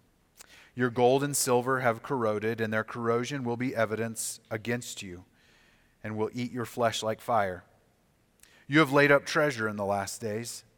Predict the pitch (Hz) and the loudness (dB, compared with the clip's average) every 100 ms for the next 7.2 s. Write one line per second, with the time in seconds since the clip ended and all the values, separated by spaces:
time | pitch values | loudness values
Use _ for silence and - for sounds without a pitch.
0 | _ _ _ - - 139 147 147 131 120 | _ _ _ -12 -2 4 4 4 2 4
1 | 135 143 147 143 139 127 117 113 117 120 | 4 2 -2 -4 -4 -2 0 2 2 2
2 | 120 123 123 120 127 110 107 107 110 117 | 0 -2 -2 -6 -8 -8 -8 -4 -4 -4
3 | 113 120 - 104 95 98 113 - _ _ | -4 -6 -6 -6 -6 -8 -12 -18 _ _
4 | _ _ 123 120 131 139 143 143 117 120 | _ _ -6 -4 -2 2 4 4 8 6
5 | 120 - 131 127 117 104 101 101 113 - | 6 4 4 4 0 0 0 0 -4 -4
6 | 131 120 127 120 113 107 95 101 98 - | -2 0 -2 0 0 0 -6 -10 -10 -12
7 | 92 87 | -14 -18